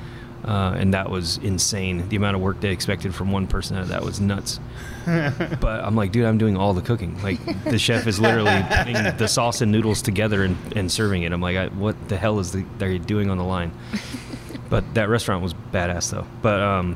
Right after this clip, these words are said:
Speaker 1: but anyway, so yeah, I really like cooking and, uh, always, I, I have to do something artistic. It's, like, ingrained in my D N A. I have to do something creative. And I'm also a, uh,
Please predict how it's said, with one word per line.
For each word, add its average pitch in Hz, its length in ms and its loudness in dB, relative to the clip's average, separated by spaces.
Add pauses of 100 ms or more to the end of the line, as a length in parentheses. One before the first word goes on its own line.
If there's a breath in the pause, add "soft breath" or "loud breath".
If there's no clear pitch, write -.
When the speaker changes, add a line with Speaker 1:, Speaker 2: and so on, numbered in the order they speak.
(140)
Speaker 1:
but 117 100 2
anyway, 104 260 0
so 117 160 2
yeah, 110 160 4
I 101 40 2
really 113 260 4
like 101 180 2
cooking 104 380 2
and, 95 480 2
uh, 92 440 0
always, 98 380 2 (260)
I, - 140 -4 (380)
I 110 80 -2
have 120 260 -2
to 117 60 -6
do 110 120 2
something 101 300 2
artistic. 90 500 -4
It's, 90 160 -4
like, 92 160 -2 (100)
ingrained 90 520 -2
in 87 140 -4
my 82 340 -6 (300)
D 92 140 -4
N 87 100 -6
A. 80 260 -8
I 85 60 -6
have 90 240 -4
to - 80 -12
do 90 100 -6
something 87 320 -4
creative. 82 480 -6 (640 loud breath)
And 92 180 -2
I'm 92 140 -2
also 87 600 -2
a, 85 320 -4
uh, - 360 -4